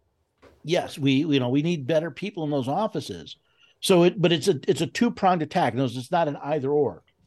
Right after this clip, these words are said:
You file civilly, you file criminally, and, uh,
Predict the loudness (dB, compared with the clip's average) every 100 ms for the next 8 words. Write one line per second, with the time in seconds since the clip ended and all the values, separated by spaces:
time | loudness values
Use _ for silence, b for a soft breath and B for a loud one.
0 | _ _ -8 -4 2 4 4 2 2 2
1 | 2 0 -2 -10 b -8 -2 2 4 2
2 | 2 2 4 2 0 -2 -6 -12 _ _
3 | _ _ -6 -2 0 -2 -2 -4 -2 -2
4 | -2 -4